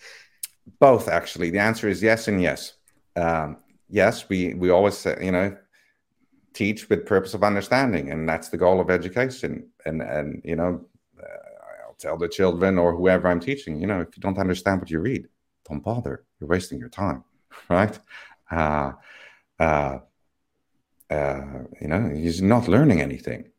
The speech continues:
Speaker 2: <laughs> okay? Uh, but even, okay, uh, you know, I have these little booklets, twenty-page illustrations. How do I, do we do it with the children? They read a sentence, right? And they're paired up,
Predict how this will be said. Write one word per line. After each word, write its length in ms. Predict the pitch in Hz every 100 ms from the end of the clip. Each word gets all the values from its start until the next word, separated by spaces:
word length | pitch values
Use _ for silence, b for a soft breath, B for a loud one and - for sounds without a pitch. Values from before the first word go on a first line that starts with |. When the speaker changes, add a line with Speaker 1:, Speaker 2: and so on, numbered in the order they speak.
| _ B B
Speaker 2:
<laughs> 420 | B _ _ _
okay? 260 | - - 117 - - _ _ _ _ _ _ - -
Uh, 220 | 78 69 - B B B
but 140 | 101 131
even, 400 | 143 101 90 B B B B B 104
okay, 340 | - 87 90
uh, 280 | 71 78 71 -
you 80 | 90
know, 100 | 82
I 40 | 78
have 160 | 82
these 140 | 82 92
little 160 | 87
booklets, 460 | 92 180 127 78 -
twenty-page 580 | - 101 98 98 82 87
illustrations. 680 | 90 - 156 156 - 69
How 120 | - 92
do 140 | 104
I, 120 | 104 - 90
do 100 | 85
we 140 | 95 98
do 140 | 104
it 120 | 104
with 100 | 101 98
the 60 |
children? 280 | 98 165 92
They 140 | 78
read 200 | 73 80
a 40 | 85
sentence, 540 | 87 82 151 180 - _ _ _ _ _ _ _ _ -
right? 220 | 98 143 - _ _ _ _ _ _ _ -
And 340 | 82 80 80
they're 160 | 85 85
paired 320 | - 139 156
up, 380 | 85 - -